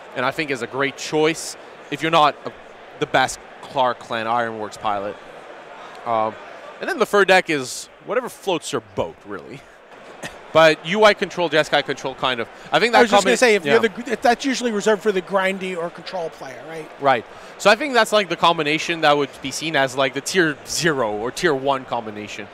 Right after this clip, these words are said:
Speaker 1: the one you should expect. Humans, some form of Ancient Stirring deck, either K C I or Hardened Scales, both of which would be weak to cards like Stony Silence, or, and the control deck blue-white control or Jeskai.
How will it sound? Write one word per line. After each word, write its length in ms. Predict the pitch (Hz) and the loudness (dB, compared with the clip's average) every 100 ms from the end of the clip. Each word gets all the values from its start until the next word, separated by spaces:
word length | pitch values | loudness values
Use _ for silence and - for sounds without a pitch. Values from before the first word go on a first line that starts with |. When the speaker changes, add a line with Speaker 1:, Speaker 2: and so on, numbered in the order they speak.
| - - | -16 -2
Speaker 1:
the 80 | 151 | 2
one 160 | 175 | 2
you 80 | 180 | 2
should 160 | - 147 | -2 -4
expect. 340 | - 113 - - - - | -2 -6 -6 -20 -20 -10
Humans, 500 | 196 208 208 196 - - - - | -4 2 2 0 -10 -16 -20 -10
some 260 | - 180 | 2 2
form 180 | 170 190 | 2 -2
of 60 | 165 | -2
Ancient 240 | 165 151 | -4 -8
Stirring 260 | - 156 156 | -4 -4 0
deck, 280 | 147 151 - | 0 0 0
either 220 | 143 143 | 0 0
K 200 | 139 147 | -2 -4
C 200 | 135 147 | -4 0
I 280 | 143 139 143 | 4 4 2
or 180 | 135 120 | 0 2
Hardened 260 | 143 147 | 2 0
Scales, 220 | - 160 139 | -6 -6 -2
both 240 | 143 139 | -2 -2
of 80 | 131 | -4
which 180 | 135 - | -6 -6
would 80 | |
be 100 | 127 117 | -12 -12
weak 160 | 131 127 | -14 -14
to 100 | 120 | -14
cards 240 | - 127 | -2 -2
like 100 | 113 | -2
Stony 300 | - 143 135 | -8 -8 -8
Silence, 440 | 127 139 127 123 - - - - - - - - | -2 0 2 -2 -10 -18 -20 -20 -20 -20 -8 2
or, 240 | 185 190 | 4 4
and 400 | 151 160 160 156 | 4 4 2 0
the 80 | 151 | -6
control 380 | - 139 - 156 | -6 -10 -2 0
deck 220 | 139 139 - - - - | 2 0 -2 -18 -18 -8
blue-white 500 | 170 165 175 160 - | -4 4 4 4 0
control 460 | 147 - 165 165 | -10 -4 0 2
or 160 | 156 139 | 2 -2
Jeskai. 480 | 135 127 - 117 | 0 -4 0 -2